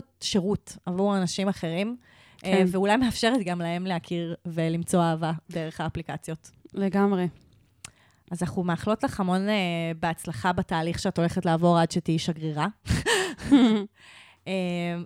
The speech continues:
Speaker 1: ואנחנו שמחות שהצטרפתם אלינו, זה היה פרק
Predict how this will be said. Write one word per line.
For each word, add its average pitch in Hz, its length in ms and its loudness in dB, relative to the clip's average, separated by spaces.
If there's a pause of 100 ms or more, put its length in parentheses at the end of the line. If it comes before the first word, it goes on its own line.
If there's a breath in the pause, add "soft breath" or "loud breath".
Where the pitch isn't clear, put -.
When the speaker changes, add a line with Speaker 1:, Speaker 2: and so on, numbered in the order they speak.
(100)
Speaker 1:
ואנחנו 175 1000 -4 (520)
שמחות 240 260 -6
שהצטרפתם 240 540 -2
אלינו, 185 240 -2
זה 180 60 -2
היה 180 100 0
פרק - 460 -2